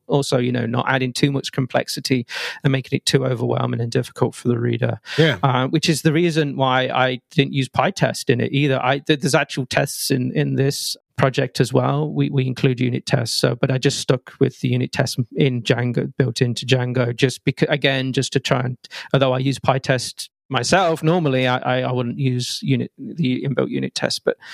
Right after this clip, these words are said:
Speaker 1: I, again, I, it was, I didn't want another library to add, and
Speaker 2: Right.
Speaker 1: if they've never used PyTest before, I didn't wanna, you know, then have to go down that tangent and explain. So it was kind of like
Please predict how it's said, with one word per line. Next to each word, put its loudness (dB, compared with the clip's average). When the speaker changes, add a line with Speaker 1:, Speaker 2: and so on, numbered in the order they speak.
Speaker 1:
I, 2
again, 0
I, 0
it -2
was, 2
I 2
didn't -4
want -2
another 0
library 0
to 0
add, 0
and -8
Speaker 2:
Right. 2
Speaker 1:
if 2
they've 2
never -4
used 0
PyTest 0
before, 0
I 0
didn't -2
wanna, -2
you 0
know, 0
then 0
have -2
to 0
go 0
down 0
that -4
tangent 0
and 0
explain. -2
So 0
it -2
was -2
kind 2
of -2
like -2